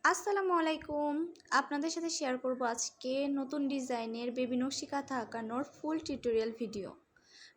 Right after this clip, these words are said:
ভিডিওটি শেষ পর্যন্ত না দেখলে বুঝবেন না, তাই ভিডিওটি শেষ পর্যন্ত দেখুন। বেবি নকশি কাঁথার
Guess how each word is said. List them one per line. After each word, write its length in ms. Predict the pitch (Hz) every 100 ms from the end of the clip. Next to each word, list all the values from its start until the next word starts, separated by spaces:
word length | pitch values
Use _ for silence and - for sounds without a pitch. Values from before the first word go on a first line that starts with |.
| 247
ভিডিওটি 600 | 269 240 285 254 285 320
শেষ 260 | - 269
পর্যন্ত 340 | - 285 285 277
না 220 | 254 233
দেখলে 340 | 254 247 262
বুঝবেন 440 | 247 262 254 262 247
না, 240 | 254 330 311
তাই 140 | 247
ভিডিওটি 420 | 240 226 247 302
শেষ 260 | 311 254 -
পর্যন্ত 360 | - 254 233
দেখুন। 380 | 233 190 - 311
বেবি 200 | 311 349
নকশি 240 | 392 392 392
কাঁথার 300 | 381 392